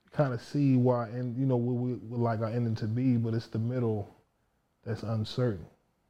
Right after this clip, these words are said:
right? That we kinda have to carve out for ourselves. But ultimately, I think everyone has to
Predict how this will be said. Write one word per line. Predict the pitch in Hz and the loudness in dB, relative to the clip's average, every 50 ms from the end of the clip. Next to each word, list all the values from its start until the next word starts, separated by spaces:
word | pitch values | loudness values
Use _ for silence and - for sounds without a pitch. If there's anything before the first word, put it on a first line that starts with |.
| _ | _
right? | 101 104 104 110 110 - - _ _ _ _ _ _ _ | -10 -8 -6 -6 -6 -8 -12 _ _ _ _ _ _ _
That | 123 117 127 | -6 -2 -2
we | 123 127 | 0 0
kinda | - 131 120 110 107 | 0 0 -2 -2 -2
have | 107 117 113 110 - | -2 -2 -4 -4 -4
to | 117 117 107 - _ | -6 -8 -10 -12 _
carve | - - 131 120 117 113 | -4 -4 -2 -2 -2 -4
out | 117 113 120 120 - | -4 -6 -6 -8 -8
for | 120 113 110 | -6 -4 -4
ourselves. | 110 113 - - - 127 127 127 123 120 117 113 - - - - _ _ _ _ _ _ _ _ _ _ _ _ _ - | -4 -4 -4 -4 -2 0 0 0 0 -2 -4 -6 -8 -14 -20 -20 _ _ _ _ _ _ _ _ _ _ _ _ _ -6
But | 131 123 | -4 0
ultimately, | 123 127 131 135 - - 127 123 120 120 120 | 2 2 2 2 0 -2 -2 0 2 2 2
I | 123 127 | 2 2
think | - 131 117 92 | 2 0 -2 0
everyone | 95 123 127 131 127 127 120 113 | 0 2 4 4 4 4 2 0
has | 120 117 113 113 - - | -2 -2 -4 -4 -6 -8
to | - 165 113 | -10 -10 -10